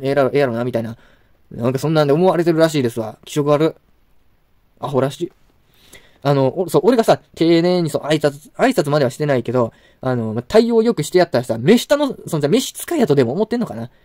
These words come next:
うん、頭知能低いんですか？こいつら。自分のことをさ、おーだなんだって勘違いしてるおバカさんですかね？なんかね、あの、優しく対応してやったら、こいつは私の奴隷なんだって思っちゃうタイプ？あなたバカですよ、あなた。あえてあなたじゃない、あなたって言うけど。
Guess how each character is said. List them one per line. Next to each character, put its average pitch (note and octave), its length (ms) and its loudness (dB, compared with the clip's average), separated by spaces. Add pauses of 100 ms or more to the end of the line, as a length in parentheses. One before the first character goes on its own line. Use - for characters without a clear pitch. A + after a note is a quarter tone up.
(680)
う C#3+ 60 -2
ん、 B2+ 60 0
頭 A4+ 240 2
知 E4 120 0
能 C#4+ 80 0
低 - 180 2
い G4+ 40 6
ん - 20 4
で G#3 80 0
す - 60 -12
か？ C#3 100 4
こ C#3 60 2
い A#2+ 40 -4
つ - 80 -8
ら。 - 160 -10 (160)
自 D#3+ 140 -4
分 G#3+ 100 -2
の A#3 80 -2
こ C4 80 -2
と A#3+ 80 2
を E3+ 60 2
さ、 C#3+ 180 2
お F#3+ 380 6
ー - 20 0
だ D#3 80 2
な D3+ 140 0
ん - 20 -2
だ E3 60 -4
っ - 0 -
て - 80 -4
勘 A3+ 180 0
違 A3+ 80 2
い D3+ 40 2
し - 20 -10
て B2 80 -2
る A#2 80 -4
お - 20 -6
バ G#3 80 0
カ A#3+ 100 2
さ C#3+ 80 -2
ん A#2 60 -4
で A2+ 60 -8
す - 80 -14
か - 80 -14
ね？ A2+ 180 -12 (1200)
な D#3+ 140 -6
ん - 20 -4
か D#3+ 200 4
ね、 D#3 200 0
あ B2+ 40 0
の、 C3 80 -2
優 E3 120 -2
し F#3 200 2
く E3+ 80 -4
対 E3 200 4
応 E3+ 80 2
し - 40 -18
て - 60 -4
や E3 80 4
っ D#3 40 -2
た B2 100 0
ら、 - 80 -4
こ - 100 4
い A3 60 6
つ - 60 2
は G#3 140 6 (120)
私 G3 240 4
の G#3+ 80 0
奴 F#3+ 100 4
隷 A3+ 100 4
な A#3 100 0
ん - 20 0
だ E3 100 4
っ A#2+ 60 0
て B2+ 80 -2
思 G3 100 -2
っ B3+ 60 -6
ち - 80 -2
ゃ - 20 4
う B2 60 2
タ A2+ 100 -4
イ A2 60 -10
プ？ A#2 200 -14 (520)
あ F#3+ 100 2
な - 80 6
た - 80 2
バ - 100 4
カ - 80 2
で - 100 4
す - 100 -12
よ、 G#2+ 100 -6
あ B2 60 -6
な A#2+ 100 -2
た。 - 220 -14 (1200)
あ C#3 100 2
え D3+ 60 2
て C3+ 80 2
あ B2 80 0
な C#3 80 -2
た B2 80 -6
じ A2+ 60 -10
ゃ A#2+ 40 -14
な C#3+ 60 -10
い、 - 40 -8
あ - 60 -4
な D#3 80 2
た D#3 80 -8
っ B2 60 -10
て - 60 -10
言 A#2+ 60 -8
う - 60 -10
け - 60 -16
ど。 - 60 -18